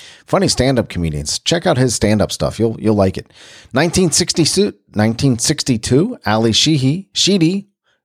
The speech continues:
Ally Sheedy was born today. Uh, you know Ally Sheedy from The Breakfast Club and War Games and some of those teenage, eighties teenage movies. Uh, she was kind of that rat,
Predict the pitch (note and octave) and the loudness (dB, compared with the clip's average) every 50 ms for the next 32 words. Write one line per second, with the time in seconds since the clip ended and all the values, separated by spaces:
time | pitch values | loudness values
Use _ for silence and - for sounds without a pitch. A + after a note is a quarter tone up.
0 | _ _ - G2+ G#2+ A2 A#2 A#2 A#2 - - F#3 F3 C#3+ B2 G#2+ F#2+ F2+ E2 - | _ _ 0 2 2 2 2 2 0 0 0 2 2 4 4 4 4 2 0 -4
1 | _ - E2 E2 E2 D#2+ - - E2 F#2+ A#2+ F#3 A3 - _ _ _ - - - | _ -2 -2 0 0 -2 -2 0 0 0 0 0 -4 -8 _ _ _ -20 -20 -20
2 | - - - - - - _ _ _ _ - E2+ D#2+ D2+ C#2+ C2 - - F#2 G#2 | -20 -20 -20 -20 -20 -20 _ _ _ _ -6 -4 -2 -2 -2 -4 -4 0 2 4
3 | G2+ F#2+ F#2+ E2+ B1 - F2+ F#2 F#2 F#2 F#2 - - - F#2+ F2+ G2 G2+ F#2+ - | 4 4 4 2 0 0 0 2 2 2 2 2 2 0 2 2 2 2 2 2
4 | F2 D#2 D2+ C#2+ - - F2+ F2 - - - D#2+ - _ - F2+ E2+ E2 F2 F2+ | 0 0 0 -4 0 0 -2 -2 0 -4 -4 -4 -4 _ -2 0 0 2 2 0
5 | F2+ E2+ E2+ D#2+ C#2+ C#2+ C#2 D2+ E2 F#2 G2 G2 F2 E2+ F2+ F2 F2+ F2+ F2+ F#2 | 0 0 -2 -2 -2 -4 -6 -4 0 2 2 2 2 0 0 2 2 2 2 2
6 | F#2+ G2 F#2+ F2 - C#2+ C#2+ - - F#2 F2 E2+ E2 E2 E2 E2 D#2+ D#2 - - | 2 0 0 -2 -6 -8 -6 -4 -4 -2 0 0 2 2 2 0 -2 -4 -6 -10
7 | _ - - _ _ _ _ _ _ _ _ _ _ - - C3 B2 A#2 A2 A2 | _ -20 -20 _ _ _ _ _ _ _ _ _ _ 0 2 2 4 4 4 4
8 | G#2+ G#2+ G2+ F#2+ - - - - _ - G#2+ A#2+ A#2+ A#2+ A#2 G#2+ - - - B2 | 4 2 2 0 -2 -4 -4 -10 _ 0 0 2 4 2 2 2 0 0 0 2
9 | A#2 A2+ A2 A2 G#2 - F2+ G#2 G#2+ G#2+ G2+ A2 A2 A2 A2 A2 - - _ _ | 4 4 4 2 2 2 2 4 4 4 4 4 2 2 0 -2 -8 -10 _ _
10 | _ _ _ _ _ _ _ _ _ - - D2+ D2 D#2 - - - - - - | _ _ _ _ _ _ _ _ _ -6 -4 -2 -2 -2 -4 -6 -4 -2 0 2
11 | G2 F#2 E2+ - - F#2 F2+ F2+ E2 E2 - - D#2+ F2+ F2 - - | 2 2 2 2 0 0 2 2 2 2 0 0 0 0 0 0 -4